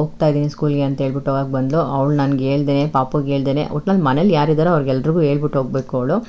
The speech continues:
So ಅದಕ್ಕೆ "ಆಯ್ತು ಪುಟ್ಟ ಹೋಗು" ಅಂತ ಹೇಳ್ಬಿಟ್ಟು ನಂದು ಇನ್ನೊಂದು ಸ್ವಲ್ಪ ಬಟ್ಟೆ ಇತ್ತು, ಎಲ್ಲ ಜಾಲಿಸಿ ಹಾಕ್ಬಿಟ್ಟು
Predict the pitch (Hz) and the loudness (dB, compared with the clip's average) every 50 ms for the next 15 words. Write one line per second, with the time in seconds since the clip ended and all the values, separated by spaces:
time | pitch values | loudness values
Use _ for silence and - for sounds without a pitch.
0 | - 143 - - 156 147 143 147 147 - - 160 156 156 151 - - 147 151 151 | -6 -6 -4 -2 -2 -2 0 -2 -4 -2 -2 0 0 0 0 -2 -2 -2 -2 -2
1 | - 156 - 151 139 143 143 143 143 147 147 151 143 143 139 139 131 127 135 160 | -2 -4 -6 -4 -2 0 0 2 2 2 2 2 0 0 0 0 -2 -2 -2 -2
2 | 170 165 151 147 143 139 139 139 139 - 147 151 160 185 170 143 135 123 - 139 | -2 0 0 0 0 0 0 0 0 0 -2 -2 0 0 0 0 0 -2 -2 -2
3 | 131 127 120 - 175 160 - 139 135 143 147 135 135 131 139 143 - - 151 143 | -2 -2 -4 -4 -6 -6 -4 -4 -4 -4 -4 -2 -2 -2 -2 -2 -4 -4 -4 -2
4 | 135 131 - - 151 131 - 190 | -2 -4 -6 -8 -8 -4 -2 -2